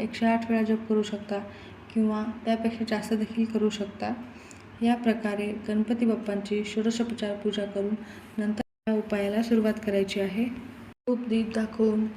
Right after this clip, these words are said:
गणपती बाप्पांना गुळ खोबऱ्याचा किंवा मोदकाचा नैवेद्य दाखवायचा आहे. त्यानंतर गणपती बाप्पांची आरती करायची आहे. या दिवशी संकटनाशन स्तोत्र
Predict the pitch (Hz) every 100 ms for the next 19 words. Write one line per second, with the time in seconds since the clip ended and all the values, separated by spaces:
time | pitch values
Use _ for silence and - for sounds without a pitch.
0 | - 220 214 214 240 233 226 214 208 214
1 | 214 233 233 233 220 214 208 208 214 208
2 | 208 214 214 233 233 220 208 208 208 214
3 | 247 233 - 208 202 196 196 214 226 -
4 | - - - 240 240 208 214 208 214 226
5 | 247 233 - 208 196 226 - 214 - 233
6 | 233 208 208 202 208 220 254 - - -
7 | - 240 247 214 214 214 214 214 - -
8 | - - - 226 220 247 240 226 226 226
9 | 220 214 202 -